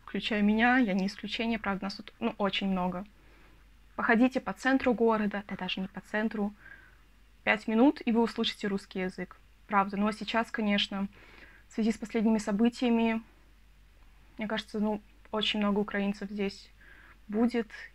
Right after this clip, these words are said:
есть, будет еще больше. И это здорово. Здорово, что страны друг другу помогают.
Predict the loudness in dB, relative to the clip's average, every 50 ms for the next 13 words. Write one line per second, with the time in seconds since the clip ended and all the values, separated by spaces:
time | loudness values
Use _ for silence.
0 | -16 -6 -2 -2 -2 -2 -2 -6 -14 -20 -10 -4 -2 -2 -2 -2 -6 -8 -6 -4
1 | -2 0 0 0 0 0 0 -2 -2 -2 -4 -4 -6 -8 -10 -12 -16 -20 -20 -20
2 | -20 -20 -20 -20 -20 -20 -20 -6 -4 -4 0 0 0 0 0 0 -2 -4 -6 -8
3 | -12 -18 -20 -20 -20 -20 -20 -18 -16 -8 -2 0 0 0 0 0 -4 -4 -8 -12
4 | -12 -10 -6 -4 -2 -2 0 -2 -4 -4 -6 -8 -8 -10 -10 -10 -8 -6 -6 -4
5 | -4 -6 -8 -10 -12